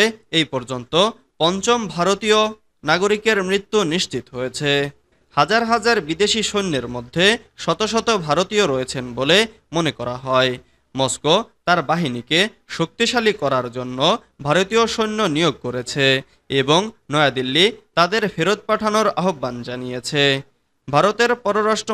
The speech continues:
মন্ত্রণালয় জানিয়েছে, প্রধানমন্ত্রী নরেন্দ্র মোদী এই মাসে মস্কোতে রাশিয়ার প্রেসিডেন্ট ভ্লাদিমির পুতিনের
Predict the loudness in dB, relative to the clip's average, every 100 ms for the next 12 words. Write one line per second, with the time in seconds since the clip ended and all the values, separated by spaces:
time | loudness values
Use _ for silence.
0 | -2 -2 0 0 2 2 0 -4 -6 -8
1 | -4 2 2 0 _ -2 0 0 0 -2
2 | 0 0 2 2 0 -4 -8 -6 0 2
3 | 0 _ -2 -2 0 -6 -2 2 2 -2
4 | _ -2 0 0 -4 2 2 2 -2 0
5 | 0 0 -4 -10 -6 -2 -2 -2 _ -4
6 | 0 2 2 0 -2 -6 -2 -2